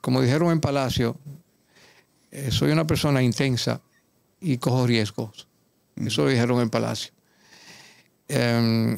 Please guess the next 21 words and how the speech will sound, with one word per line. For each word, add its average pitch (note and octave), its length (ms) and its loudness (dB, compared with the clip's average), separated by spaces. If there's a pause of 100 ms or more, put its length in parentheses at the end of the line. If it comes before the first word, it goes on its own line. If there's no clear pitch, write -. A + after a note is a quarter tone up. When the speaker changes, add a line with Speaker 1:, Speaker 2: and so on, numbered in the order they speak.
Speaker 1:
y B2+ 200 0
tengo C#3+ 720 -2 (560)
otras D#3 340 0
personas D#3+ 340 0
conocidas A#2+ 680 0 (840)
que - 140 -2
periodistas C3+ 500 2
lo D3 120 2
han D3+ 80 2
llamado, B2+ 360 2
empresarios, A#2 960 0
ingenieros A#2 540 2
civiles, A#2 580 2
contratistas, A2 880 -2 (720)
que C3+ 160 0
no C3 180 2
han D3 80 2
querido C3+ 600 0 (920)
alzar C3+ 420 0
su D3 160 0
voz B2 420 0